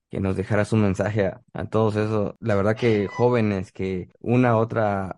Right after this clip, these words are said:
forma se quieren tal vez dedicar a, al, al atletismo y eres una motivación para ellos. ¿Qué, qué les dirías a esos jóvenes?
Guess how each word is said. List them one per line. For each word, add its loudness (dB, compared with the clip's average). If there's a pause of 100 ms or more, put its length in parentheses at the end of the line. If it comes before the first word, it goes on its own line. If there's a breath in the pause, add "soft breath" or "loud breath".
forma 0
se -4
quieren -4 (360)
tal -2
vez 4
dedicar 4
a, 6
al, -2
al -2
atletismo 0 (340 soft breath)
y -4 (480)
eres 0
una 4
motivación -2
para -2
ellos. -4
¿Qué, -6
qué -2
les 0
dirías -2
a -12
esos -14
jóvenes? -2